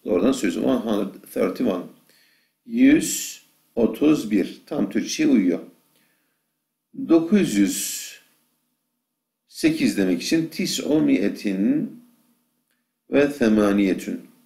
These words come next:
Dokuz yüz dedik önce, sonra sekiz dedik. Nine hundred eight. Dokuz yüz sekiz.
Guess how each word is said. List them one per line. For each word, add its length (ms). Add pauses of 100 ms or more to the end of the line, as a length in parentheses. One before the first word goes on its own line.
(2250)
Dokuz 480
yüz 180
dedik 240
önce, 300
sonra 340
sekiz 480
dedik. 360
Nine 380
hundred 460 (160)
eight. 280 (920)
Dokuz 380
yüz 180
sekiz. 640